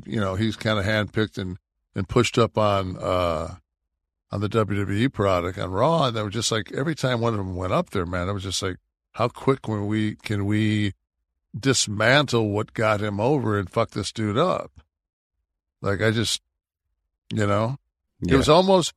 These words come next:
Speaker 1: it was just like when he got sick, when he had the heart episode, they couldn't fucking get down there and dismantle what he had built in N X T quick enough. I thought that was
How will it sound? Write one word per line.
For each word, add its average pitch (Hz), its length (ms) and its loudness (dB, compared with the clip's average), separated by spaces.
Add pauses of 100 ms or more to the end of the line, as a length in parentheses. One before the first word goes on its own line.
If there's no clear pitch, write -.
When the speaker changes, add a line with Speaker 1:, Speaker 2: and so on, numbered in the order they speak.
(140)
Speaker 1:
it 170 200 2
was 143 120 0
just 170 200 2
like 180 160 4
when 135 120 4
he 147 140 4
got 131 240 4
sick, - 540 -4 (600)
when 107 140 0
he 123 80 4
had 127 240 6
the 110 120 4
heart 117 240 8
episode, 98 680 0 (440)
they 151 160 6
couldn't 180 380 2
fucking 139 500 0
get 127 320 0
down 123 360 4
there 107 220 0
and 101 160 -4
dismantle 113 800 2
what 101 160 -2
he 110 100 0
had 98 160 -2
built 110 300 0
in 98 140 -4
N 113 200 -4
X 107 220 -2
T 131 160 0
quick 151 320 -4
enough. - 420 -12 (920)
I 127 120 0
thought 156 220 2
that 175 180 4
was 98 200 -2